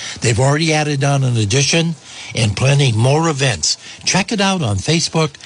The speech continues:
and social media. Green Dragon Comics.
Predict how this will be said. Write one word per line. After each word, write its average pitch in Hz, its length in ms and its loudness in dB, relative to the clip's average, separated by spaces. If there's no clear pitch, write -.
and 120 140 2
social 127 440 2
media. 110 460 2
Green 156 480 2
Dragon 127 520 0
Comics. 107 640 -2